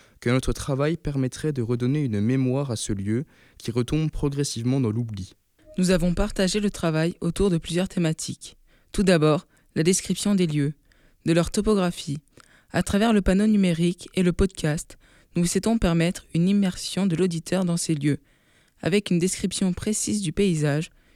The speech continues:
Speaker 2: une diffusion des sons, pour rendre l'ambiance sonore de la forêt, mais aussi une description précise des essences d'arbres, puisqu'il s'agissait d'un camp de travail forestier.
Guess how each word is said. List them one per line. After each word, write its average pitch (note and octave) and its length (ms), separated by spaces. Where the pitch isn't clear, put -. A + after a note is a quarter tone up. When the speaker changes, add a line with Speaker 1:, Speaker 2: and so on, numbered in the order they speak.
Speaker 2:
une D#3+ 140
diffusion G3 440
des E3+ 120
sons, C#3+ 280
pour F3+ 180
rendre G#3 180
l'ambiance F#3+ 380
sonore F#3 380
de F3+ 80
la E3 120
forêt, E3 400
mais E3+ 160
aussi F#3 220
une F#3+ 60
description F3+ 540
précise F#3 400
des D#3 220
essences E3 320
d'arbres, D3+ 320
puisqu'il - 320
s'agissait F#3 440
d'un D#3+ 160
camp F#3 160
de D#3+ 120
travail F3+ 340
forestier. E3 600